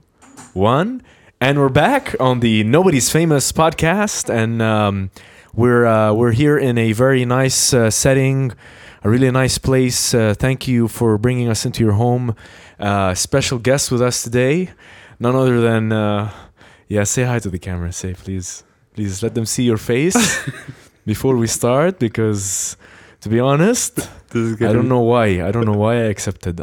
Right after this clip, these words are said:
Speaker 1: I don't know why. I don't know. Usually you should be the one accepting.
Speaker 2: <laughs>
Speaker 1: B-, but I am the one who accepted. So, um,
Speaker 2: After eight episodes, that's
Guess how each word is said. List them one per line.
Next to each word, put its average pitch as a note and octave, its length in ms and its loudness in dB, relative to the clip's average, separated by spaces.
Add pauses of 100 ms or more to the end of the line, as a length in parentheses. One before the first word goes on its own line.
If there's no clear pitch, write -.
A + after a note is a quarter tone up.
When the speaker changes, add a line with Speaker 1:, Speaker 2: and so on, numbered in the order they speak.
Speaker 1:
I F#2 100 -8
don't G2 140 -4
know F#2 120 -2 (100)
why. E2+ 280 -6 (480)
I F2+ 60 -10
don't F2+ 160 -8
know. E2 200 -8 (560)
Usually B2 380 0
you C3 100 0
should C3+ 220 -2
be A#2+ 100 0
the A2+ 100 2
one G#2+ 340 -2
accepting. - 560 -4
Speaker 2:
<laughs> - 840 -8
Speaker 1:
B-, A#2+ 80 -4 (480)
but A2+ 180 -4 (220)
I B2+ 140 0
am D3 160 -2
the C3 100 2
one C#3 200 2
who C3 140 2
accepted. G2+ 640 -4 (420)
So, G#2 560 -2 (180)
um, F#2 120 -6 (480)
Speaker 2:
After A2+ 320 0
eight A#2 240 2
episodes, A2 640 -2
that's - 400 -6